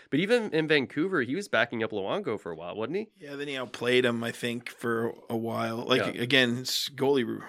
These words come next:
Speaker 2: roulette.
Speaker 1: Really? Yeah, yeah,
Speaker 2: Yeah,
Speaker 1: yeah.
Speaker 2: uh, but I think nowadays they care about percentages, right?
Speaker 1: Yeah.
Speaker 2: Like, if, if you're a big goalie, you block a certain percentage. Like, they're teaching them to, like,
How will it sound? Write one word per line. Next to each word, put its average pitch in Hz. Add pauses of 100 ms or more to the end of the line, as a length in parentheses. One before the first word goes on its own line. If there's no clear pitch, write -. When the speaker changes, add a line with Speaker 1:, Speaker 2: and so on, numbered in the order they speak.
(100)
Speaker 2:
roulette. 113
Speaker 1:
Really? 135
Yeah, 143
yeah, 127
Speaker 2:
Yeah, 117 (120)
Speaker 1:
yeah. 117
Speaker 2:
uh, 117
but 131 (960)
I 113
think 156
nowadays 117 (840)
they 127
care 139
about 120 (340)
percentages, 123
right? 110
Speaker 1:
Yeah. 107
Speaker 2:
Like, 107
if, 117
if -
you're 113
a -
big 120
goalie, 117
you 110 (160)
block 113
a 107
certain 110
percentage. 113
Like, 113 (440)
they're 123
teaching 123
them 113 (560)
to, 131
like, 107